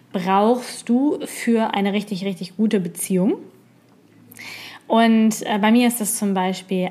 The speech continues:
Achtsamkeit und, ähm, sehr genaues Zuhören, sehr... Ähm, ja, wirklich, ja, zuhören, Erfahrungen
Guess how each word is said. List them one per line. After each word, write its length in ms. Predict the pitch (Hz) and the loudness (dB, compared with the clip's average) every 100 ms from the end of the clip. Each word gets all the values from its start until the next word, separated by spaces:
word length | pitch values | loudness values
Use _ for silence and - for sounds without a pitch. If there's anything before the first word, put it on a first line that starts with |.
| - | -4
Achtsamkeit 1000 | 175 - - 214 233 - 247 294 480 - - - - - - | -8 -8 -4 0 0 0 0 0 -2 -10 -20 -20 -20 -20 -2
und, 560 | 226 233 240 240 - - | 2 6 4 2 -4 -4
ähm, 380 | 208 202 202 208 | 0 0 0 -2
sehr 260 | 185 185 208 | -2 0 2
genaues 520 | 202 196 185 185 - | 2 0 0 -2 -4
Zuhören, 800 | - 233 226 240 247 247 269 320 - - - - | -4 0 2 2 2 0 0 -2 -6 -20 -14 -4
sehr... 760 | 190 214 214 208 208 208 - 196 | 2 4 6 4 4 0 -2 -2
Ähm, 640 | 190 190 190 190 185 185 185 - _ _ _ - | 0 0 0 0 -2 -6 -12 -20 _ _ _ -16
ja, 120 | 175 175 180 185 | -10 -10 -10 -6
wirklich, 600 | 202 208 214 214 - - | -4 0 2 0 -4 -2
ja, 300 | 208 185 - | 0 0 -2
zuhören, 640 | - 277 254 233 220 220 | -2 0 2 2 2 2
Erfahrungen 800 | - 196 - 233 226 220 214 220 | 0 -4 0 0 2 2 2 2